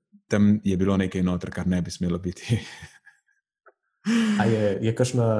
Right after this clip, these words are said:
Speaker 2: z-, bolj znana stvar?
Speaker 1: B S N je, je bila, je bila firma? A je B S N,
Speaker 2: Mhm.
Speaker 1: ne? Ona
Speaker 2: E-,
Speaker 1: taka.
Speaker 2: Eno Explode.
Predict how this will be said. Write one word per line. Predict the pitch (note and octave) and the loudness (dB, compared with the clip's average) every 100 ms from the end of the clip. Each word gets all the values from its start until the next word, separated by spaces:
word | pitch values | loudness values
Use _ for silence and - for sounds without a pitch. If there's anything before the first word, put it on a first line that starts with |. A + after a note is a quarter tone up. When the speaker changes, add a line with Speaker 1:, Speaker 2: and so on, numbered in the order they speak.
| G#2 G2 | 0 -4
Speaker 2:
z-, | A2+ A2+ | -2 -2
bolj | A#2 B2 A2 | 2 2 4
znana | A2+ A2+ C3 | 2 2 0
stvar? | C3 C#3 A2+ - | -2 -2 -2 -4
Speaker 1:
B | A#2 A2+ C3 | -4 0 0
S | B2 B2+ | 0 2
N | A2 | 2
je, | G2 F#2 - | 2 0 -4
je | - G2+ | 0 2
bila, | G2+ G2+ | 2 2
je | G2 G2 | 2 0
bila | G2 | 0
firma? | G2 A2 D3 D3+ - _ | 0 0 0 -2 -8 _
A | - | -4
je | A#2 | -2
B | G2 A2+ | 2 2
S | A2+ | 2
N, | - | 2
Speaker 2:
Mhm. | A#2+ | 2
Speaker 1:
ne? | C3 | 0
Ona | B2 G#2 | 0 0
Speaker 2:
E-, | B2+ | 0
Speaker 1:
taka. | A#2 | 0
Speaker 2:
Eno | C3+ C#3 C3 | 2 4 4
Explode. | B2 - C3+ A#2+ G#2 | 2 2 2 2 2